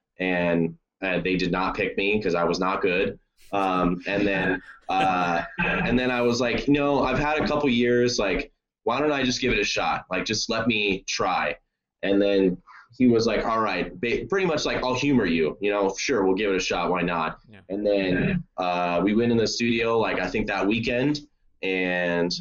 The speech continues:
Speaker 1: uh, it was with our, uh, our boy Rob Katz, and it was at his parents' house, and I ended up getting sick that week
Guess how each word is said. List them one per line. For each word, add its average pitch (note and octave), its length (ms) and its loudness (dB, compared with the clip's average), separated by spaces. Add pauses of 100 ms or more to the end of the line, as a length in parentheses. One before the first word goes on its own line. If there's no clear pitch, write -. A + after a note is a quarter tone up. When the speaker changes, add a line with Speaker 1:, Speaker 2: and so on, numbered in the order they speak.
Speaker 1:
uh, F2 340 -2
it F2+ 80 2
was F#2 200 2
with F#2 180 2
our, E2+ 480 0
uh, D#2+ 320 -2
our E2 120 -2
boy F#2 180 2
Rob F#2 400 0
Katz, G2+ 640 -4
and F2 500 0 (380)
it G2+ 60 2
was G2+ 160 2
at G2+ 160 -2
his F#2+ 240 0
parents' A#2+ 460 -2
house, G#2+ 500 -2 (420)
and F#2 580 0 (380)
I G#2+ 420 -2
ended B2+ 220 0
up A2+ 120 -2
getting A2 240 0
sick - 560 -4
that G#2 240 -2
week G#2 400 -2